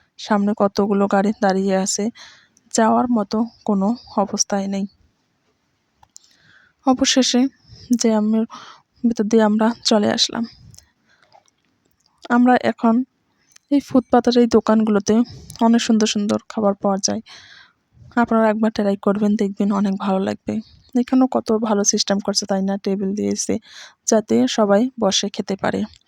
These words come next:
আমরা তো চিকেন অর্ডার করেছি, চিকেন এই যে মোরসালিন সস দিয়ে খাচ্ছে। আর এখানে কিছু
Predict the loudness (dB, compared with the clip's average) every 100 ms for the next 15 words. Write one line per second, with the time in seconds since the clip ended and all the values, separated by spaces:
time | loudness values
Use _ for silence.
0 | -20 -20 -16 -2 0 2 0 -2 0 2
1 | 2 0 -2 -4 -2 -4 -4 -12 -6 -6
2 | -4 -4 -4 -2 -2 0 -2 -2 -2 -4
3 | -8 -20 -20 _ -2 0 0 -2 -2 -2
4 | -2 -6 -6 -4 -4 -4 _ -20 -20 -20
5 | _ _ _ _ _ _ _ 0 0 2
6 | 0 0 -4